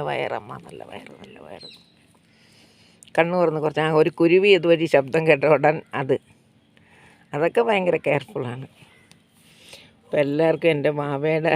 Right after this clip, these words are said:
സ്നേഹപ്രകടനങ്ങളൊക്കെ ഇഷ്ടമായെന്ന് വിചാരിക്കുന്നു. എല്ലാവരും ലൈക്ക് ചെയ്യണം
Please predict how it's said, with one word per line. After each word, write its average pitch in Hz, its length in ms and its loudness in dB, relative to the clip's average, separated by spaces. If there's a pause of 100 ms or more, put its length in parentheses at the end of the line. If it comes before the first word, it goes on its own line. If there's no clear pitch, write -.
(360)
സ്നേഹപ്രകടനങ്ങളൊക്കെ 156 1300 -2
ഇഷ്ടമായെന്ന് 147 640 -4
വിചാരിക്കുന്നു. 143 640 -4 (840)
എല്ലാവരും 185 480 2
ലൈക്ക് 160 320 0
ചെയ്യണം 156 280 2